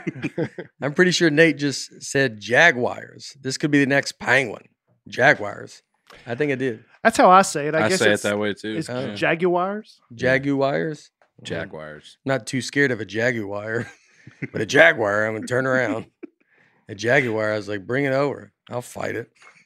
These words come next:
Speaker 2: If Aaron says it ri-, like that, then it must be right.
Speaker 3: Yeah.
Speaker 1: Yeah.
Speaker 3: I've always said the Jacksonville Jaguars.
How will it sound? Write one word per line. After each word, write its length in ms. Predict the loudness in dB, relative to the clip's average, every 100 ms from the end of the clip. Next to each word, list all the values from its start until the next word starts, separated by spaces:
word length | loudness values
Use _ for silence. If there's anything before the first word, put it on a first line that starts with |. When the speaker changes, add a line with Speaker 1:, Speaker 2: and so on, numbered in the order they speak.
| _ -20 -20 -4
Speaker 2:
If 100 | 4
Aaron 220 | 4 4
says 220 | 2 -4
it 60 | -6
ri-, 180 | -8 -12 -12
like 200 | -12 -10
that, 240 | -10 -10
then 100 | -10 -10
it 40 |
must 160 | -12 -12
be 100 | -14
right. 200 | -14 -16 -20 -6
Speaker 3:
Yeah. 80 | -4
Speaker 1:
Yeah. 120 | -4 -8 _ -8
Speaker 3:
I've 80 |
always 180 | -4 -2
said 140 | -2 -2
the 40 |
Jacksonville 440 | 0 0 0 -8
Jaguars. 680 | -6 -6 -6 -10 -14 -20